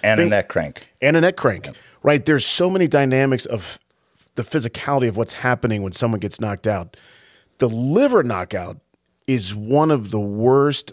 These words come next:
Speaker 2: most hallowing things a human can go through. And the, and the fighters we talk to have had it, and, and you know what this is all about, um, say it's devastating. You, you'd rather get just knocked out in the face, in the head somehow,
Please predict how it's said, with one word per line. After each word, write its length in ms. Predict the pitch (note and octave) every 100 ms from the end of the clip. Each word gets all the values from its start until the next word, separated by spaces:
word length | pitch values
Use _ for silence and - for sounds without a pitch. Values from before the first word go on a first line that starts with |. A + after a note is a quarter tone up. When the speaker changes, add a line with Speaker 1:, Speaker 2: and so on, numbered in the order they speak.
| -
Speaker 2:
most 400 | A#2 A2+ G#2 - _ _
hallowing 840 | - - C3 C3+ C3 B2 A#2 A2 - _ _ _ _
things 300 | - C3 G#2
a 40 | G#2
human 280 | - B2
can 160 | G#2 G#2
go 200 | G2+ G#2+
through. 340 | G#2 A#2+ A2
And 120 | G2+ G2+
the, 120 | F#2
and 100 | A2+
the 60 | G2+
fighters 340 | - B2 A#2+
we 140 | G2+ G2+
talk 260 | - A#2+ -
to 200 | A2+ G2
have 180 | F2+
had 240 | - C#3+ C3
it, 120 | B2+
and, 200 | G#2 G2
and 240 | G#2 F#2+ -
you 60 | A2+
know 60 |
what 80 | A#2+
this 100 | G#2+
is 60 | F#2+
all 120 | A2+
about, 320 | G#2 G#2 - - - - _ -
um, 340 | G#2+ G#2 G2+ -
say 220 | - C3+
it's 100 | A#2
devastating. 480 | - B2+ A2 F#2+ F2
You, 80 | G2+
you'd 200 | G#2 A2+
rather 180 | C3+ B2+
get 180 | A2+ -
just 220 | G#2+ -
knocked 280 | B2 A#2 B2
out 140 | G2+
in 60 | G2
the 60 |
face, 480 | F#2+ A#2 G#2 G2 - _ _ _ -
in 120 | A2
the 80 | G2+
head 240 | A#2+ G#2+
somehow, 540 | - A2+ G2+ A2 G#2